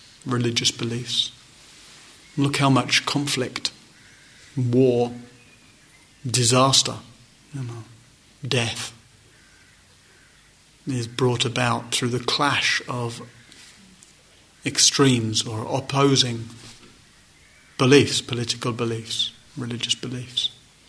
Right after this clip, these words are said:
And we find some kind of great solace.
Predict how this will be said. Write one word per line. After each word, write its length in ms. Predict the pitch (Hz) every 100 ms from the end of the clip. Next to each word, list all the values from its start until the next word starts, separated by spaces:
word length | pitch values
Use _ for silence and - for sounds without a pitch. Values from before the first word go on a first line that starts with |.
| - - - - - - - - - - - - - - - - - - - - - _ _ _ - - - - - _ _ - _ - - - - - - - - - - - -
And 200 | 147 151
we 120 | 165
find 440 | 165 - 202 208
some 300 | 175 202 190
kind 240 | 180 208 196
of 120 | 135
great 280 | 139 170 -
solace. 720 | - 208 208 120 - - -